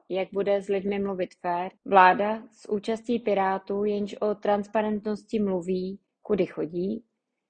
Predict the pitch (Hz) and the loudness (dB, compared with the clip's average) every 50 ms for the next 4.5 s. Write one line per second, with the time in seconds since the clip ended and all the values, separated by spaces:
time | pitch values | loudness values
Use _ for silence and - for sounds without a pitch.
0 | _ - - - - 247 247 254 262 262 254 262 226 202 185 196 202 208 208 - | _ -20 -2 4 8 10 10 10 10 8 6 4 2 2 6 6 6 6 6 4
1 | - 220 196 208 208 202 185 180 - - 185 185 185 180 180 180 185 - - - | 0 -2 0 0 -2 -2 -2 -4 -2 -4 -4 -4 -4 -6 -8 -8 -10 -8 -6 -2
2 | 202 226 240 226 240 233 233 226 - - 240 214 226 220 220 220 220 - 214 190 | 0 2 4 4 6 4 4 2 0 0 0 2 2 2 0 0 0 0 0 2
3 | 175 - 214 214 196 - - 214 202 - 202 202 - - 196 - - 202 185 - | 4 4 4 4 4 0 -8 -4 0 0 0 0 -2 -10 -8 -6 -4 -4 -2 0
4 | 185 180 180 165 180 180 175 170 165 170 | 0 0 0 0 0 0 0 0 -2 -6